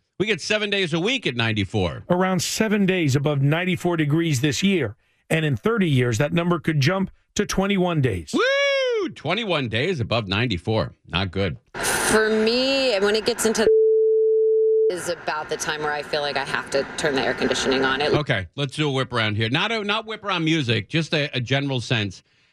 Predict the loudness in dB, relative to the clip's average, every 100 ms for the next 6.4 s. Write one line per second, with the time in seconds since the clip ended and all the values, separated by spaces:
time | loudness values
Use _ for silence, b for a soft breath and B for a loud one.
0 | -4 0 0 0 -2 0 0 -2 -4 -2
1 | -2 -2 -6 -6 -4 -2 -2 0 -2 -2
2 | -2 -2 -2 -2 0 0 2 0 0 0
3 | 0 0 -4 -8 _ _ _ _ -2 2
4 | 2 2 2 2 0 -2 -2 -4 -4 -6
5 | -8 -10 -16 -16 -8 -4 -4 -4 -2 -2
6 | 0 -2 -2